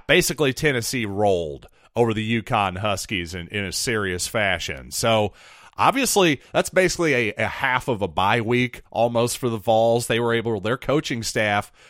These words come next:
was sort of like Missouri coming off a bye week against Georgia. They were able to get a bit of a jump on their preparation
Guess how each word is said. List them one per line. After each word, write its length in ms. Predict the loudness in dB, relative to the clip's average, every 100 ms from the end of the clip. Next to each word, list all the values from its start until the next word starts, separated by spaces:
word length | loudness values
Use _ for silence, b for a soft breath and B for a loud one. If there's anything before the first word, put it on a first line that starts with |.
| b
was 120 | -2
sort 200 | 2 4
of 40 | 4
like 160 | 2
Missouri 640 | 0 -4 0 2 4 2 -2 b b
coming 260 | -2 0 2
off 220 | 2 2
a 60 | -2
bye 360 | 2 2 2
week 260 | 0 -2 -4
against 320 | -6 -8 -6
Georgia. 420 | -4 0 0 0
They 120 | 0
were 160 | 2 0
able 160 | 0 -4
to 80 |
get 180 | -2 -2
a 40 | -2
bit 200 | -2 -2
of 120 | -4
a 80 | -6
jump 500 | -4 -2 -2 -2 -8 b b
on 140 | -6 -2
their 160 | 0
preparation 1000 | 0 2 2 2 2 2 0 -2 -4 -4